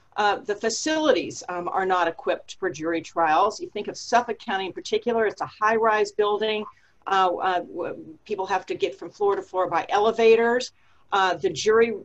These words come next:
s-, deliberations rooms, the rooms where the jury spend most of their time when they're not hearing the case, are tiny, uh,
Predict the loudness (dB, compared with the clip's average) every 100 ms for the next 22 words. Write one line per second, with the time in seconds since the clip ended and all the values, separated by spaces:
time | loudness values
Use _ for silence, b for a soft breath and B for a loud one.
0 | _ -12 -4 0 2 0 2 0 0 -2
1 | -2 -2 -2 -2 -4 -4 -4 -4 -4 -4
2 | -4 -4 0 0 -2 -6 -4 -2 -4 -4
3 | -4 -4 -4 -4 -4 -6 -4 -2 -2 -2
4 | -8 -6 -10 -2 -2 -2 -10 -10 -12 -6
5 | -4 -2 -2 -4 -8 b b b b 0
6 | 2 2